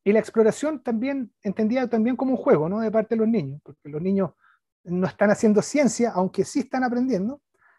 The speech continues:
eh, en ese proceso. Entonces, en eso hay, hay harta literatura que, que evidencia que,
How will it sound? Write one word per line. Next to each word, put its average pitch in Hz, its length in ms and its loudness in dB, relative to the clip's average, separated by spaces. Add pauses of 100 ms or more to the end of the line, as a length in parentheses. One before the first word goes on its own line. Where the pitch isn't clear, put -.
(160)
eh, 165 600 0 (140)
en 180 120 -4
ese 196 220 -2
proceso. 190 460 -4
Entonces, 196 480 -2
en 170 120 2
eso 269 200 0
hay, 240 180 0
hay 214 160 2
harta 233 800 -4
literatura 214 560 -2
que, 220 300 -4
que 202 160 0
evidencia 202 560 -2
que, 196 220 -2